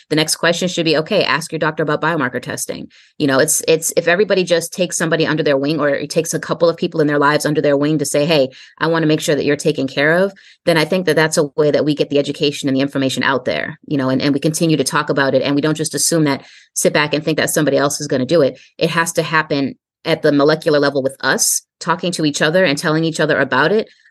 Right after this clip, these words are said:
Um, and really just being there to support each other, you know, when we go through it, because there's gonna be questions and stuff like that.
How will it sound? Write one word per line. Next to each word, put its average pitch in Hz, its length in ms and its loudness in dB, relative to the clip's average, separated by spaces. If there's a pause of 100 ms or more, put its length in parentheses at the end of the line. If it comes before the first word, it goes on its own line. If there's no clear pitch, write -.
(140)
Um, 139 460 -2
and 160 180 2
really 160 220 2
just 151 240 -2
being 156 180 2
there 151 140 2
to 135 80 -4
support 160 340 -2
each 156 180 -2
other, 139 360 2
you 143 140 0
know, 135 100 2
when 143 160 2
we 147 100 2
go 135 160 2
through 170 240 -2
it, 127 60 4
because 139 240 0
there's 143 140 -4
gonna 156 180 0
be 139 80 0
questions 147 460 0
and 127 100 0
stuff 131 240 -4
like 127 220 -2
that. 117 280 0